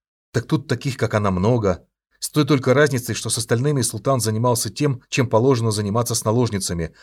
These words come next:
а с ней просто болтал. За то, что подарок прислал? Так и подарок она тут не единственная получила. За непохожесть?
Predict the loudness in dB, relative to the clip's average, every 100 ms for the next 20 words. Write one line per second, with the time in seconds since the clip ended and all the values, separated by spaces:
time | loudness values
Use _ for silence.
0 | -10 -6 -2 -2 -2 -2 -2 0 2 2
1 | 2 0 0 _ _ _ _ _ -4 -2
2 | 0 -2 0 4 6 4 0 -6 -2 -2
3 | -2 -10 _ _ _ _ 0 2 2 4
4 | 4 4 2 -2 -2 -4 -2 -2 0 0
5 | -2 -6 -4 -4 -4 -6 -4 -4 -4 -6
6 | -10 _ _ _ _ _ _ _ -2 0
7 | 2 0 0 0 0 -2 -6